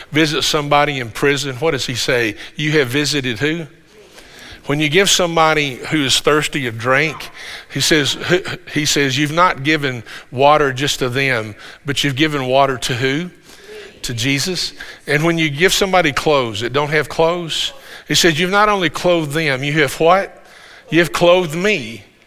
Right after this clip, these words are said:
You, when you do this to the least of these, what does he say? "You have done it unto me." So whenever, whenever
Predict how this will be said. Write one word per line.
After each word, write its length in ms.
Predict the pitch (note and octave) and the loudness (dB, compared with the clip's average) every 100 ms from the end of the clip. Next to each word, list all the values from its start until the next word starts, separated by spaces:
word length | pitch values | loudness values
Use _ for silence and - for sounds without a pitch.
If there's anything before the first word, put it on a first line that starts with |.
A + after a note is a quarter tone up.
| _ _ _ _ _ | _ _ _ _ _
You, 280 | E3 G3 D3+ | 2 2 2
when 200 | C#3 F3+ | 0 0
you 160 | F#3 D#3+ | 0 2
do 220 | F#3+ A3+ | 2 4
this 260 | G#3+ G3 | 4 4
to 120 | - E3+ | 2 2
the 120 | E3 | 4
least 400 | F#3 A3 - E3 | 4 4 2 0
of 100 | C3 | 0
these, 560 | B2+ A#2+ B2+ D#3+ - - - | 0 0 -2 -6 -6 -10 -2
what 160 | E3 F3+ | 0 2
does 160 | G3 F#3+ | 2 0
he 100 | E3+ | 0
say? 500 | - F#3 E3 A2+ - - - | 2 2 2 0 -8 -12 -2
"You 200 | E3+ F#3 | 2 4
have 220 | E3+ D3 | 4 4
done 240 | F3 F#3+ | 4 4
it 160 | G3+ - - - - - - - | 2 -4 -14 -20 -20 -20 -18 -2
unto 280 | C#3+ C#3+ F#3+ | 0 2 2
me." 420 | A3 A#3 G#2 - - - - _ _ _ _ _ _ _ _ _ _ _ _ _ _ - - - | 4 2 0 -12 -20 -20 -20 _ _ _ _ _ _ _ _ _ _ _ _ _ _ -20 -20 -2
So 220 | - F#3+ | 4 6
whenever, 760 | F#3+ F3 F#3+ C4 B3 B3 G3+ - | 6 4 6 6 6 4 4 2
whenever 1000 | F3+ F3 F#3 A#3 B3 A#3 G#3+ F#3+ D3 | 0 2 4 6 6 4 4 2 -2